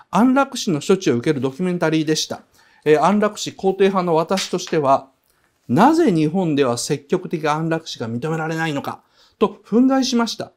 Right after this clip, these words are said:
岡田さんは安楽死についてどのようなお考えをお持ちでしょうか？」まあ、パッパッパッと連続でサイコパスモードで答えるから、もう、もし、あの、傷ついたらごめんなさい。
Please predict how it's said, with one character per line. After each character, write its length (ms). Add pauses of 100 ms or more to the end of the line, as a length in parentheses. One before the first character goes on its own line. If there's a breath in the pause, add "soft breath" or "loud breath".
(120)
岡 120
田 100
さ 100
ん 80
は 140
安 100
楽 200
死 140
に 60
つ 120
い 40
て 120
ど 160
の 80
よ 80
う 20
な 100
お 60
考 240
え 40
を 60
お 80
持 100
ち 100
で 60
し 80
ょ 40
う 40
か？」 120 (160)
ま 100
あ、 40
パ 180
ッ 20 (180)
パ 80
ッ 40
パ 160
ッ 20
と 160
連 180
続 160
で 140
サ 180
イ 60
コ 100
パ 140
ス 100
モ 140
ー 40
ド 100
で 80
答 240
え 40
る 80
か 120
ら、 100
も 240
う、 20
も 220
し、 100
あ 80
の、 100
傷 240
つ 80
い 60
た 100
ら 60
ご 100
め 140
ん 40
な 100
さ 160
い。 60